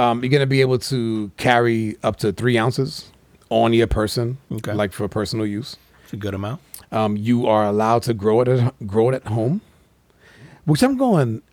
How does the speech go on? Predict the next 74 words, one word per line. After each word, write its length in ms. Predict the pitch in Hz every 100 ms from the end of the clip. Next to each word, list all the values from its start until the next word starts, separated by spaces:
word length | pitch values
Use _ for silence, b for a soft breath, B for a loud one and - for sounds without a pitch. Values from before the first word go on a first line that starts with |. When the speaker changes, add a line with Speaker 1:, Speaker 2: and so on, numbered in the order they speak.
| _ _ _ -
Speaker 1:
doesn't 260 | 117 208 415
that 120 | 302
shit 220 | - 302
take 220 | - 247
a 40 | 202
lot, 80 | 196 202 190 180
lot 160 | 180 175
of, 260 | 151 151 139
uh, 160 | 143 135
electricity? 640 | 143 135 170 190 190 196 _ -
Like 160 | 123 -
special 320 | - - 143
lights 420 | 110 151 170 -
Speaker 2:
It 60 | 131
Speaker 1:
and 80 |
Speaker 2:
does 180 | 135 160
because 220 | 139 127
you 60 | 123
gotta 140 | -
Speaker 1:
electricity? 60 | 104
Speaker 2:
leave 160 | 123 117
those, 220 | 117 113
uh, 80 | 104
blue 160 | 117
light 180 | 123 107
things 140 | 113 135
on. 100 | 143
But 140 | 196
I 40 | 175
guess 200 | 233 262
if 80 |
you're 100 | 220 139
growing, 340 | 123 123 117
like, 160 | 113 117
I'm 100 | 151
gonna 120 | 139
assume 280 | 110 143 139
they're 80 | 120
gonna 140 | 113
cap 280 | - 101 -
how 100 | 98
much 200 | 87 -
you 60 | -
can 180 | 92 78
grow. 220 | 69 71 B B
So 140 | - 135
if 80 |
you're 120 | 147 165
just 180 | 160 120
growing, 340 | 113 104 101
like, 200 | 92 -
a, 140 | 92 90 98
no, 200 | 101 101
I 140 | 92
don't 200 | 82 78
think 140 | 87 -
a 40 |
houseplant 460 | 80 87 - - 87
Speaker 1:
I 60 |
guess 60 | 104 139
Speaker 2:
size 100 | -
Speaker 1:
it's 80 | -
a, 40 | 90
Speaker 2:
one 160 | 85
with 120 | 92
a 60 | 101
Speaker 1:
yeah, 60 | 98
Speaker 2:
light 180 | 87
over 200 | 110 143 190
Speaker 1:
that's 120 | 214
Speaker 2:
it, 40 |
Speaker 1:
true. 80 | 220
Speaker 2:
you're 80 | 139
fine. 300 | - 78 92